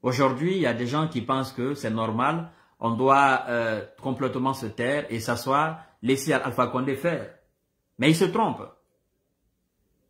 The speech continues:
Ils se trompent. Parce que nous, nous avons une autre vision de la politique. Celle débarrassée du mensonge.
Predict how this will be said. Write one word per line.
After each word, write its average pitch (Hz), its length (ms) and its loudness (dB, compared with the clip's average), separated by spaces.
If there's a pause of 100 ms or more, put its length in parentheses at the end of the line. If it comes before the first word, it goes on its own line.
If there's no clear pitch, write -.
(300)
Ils 165 140 6
se 180 120 2
trompent. 175 520 -4 (760)
Parce - 160 0
que 196 60 6
nous, 254 200 8
nous 196 180 6
avons 175 300 2
une 214 160 0
autre 165 220 0
vision 170 640 0
de 131 100 -2
la 117 120 -2
politique. 131 600 -4 (920)
Celle 202 280 2
débarrassée 156 460 4
du 120 120 -2
mensonge. 131 560 -2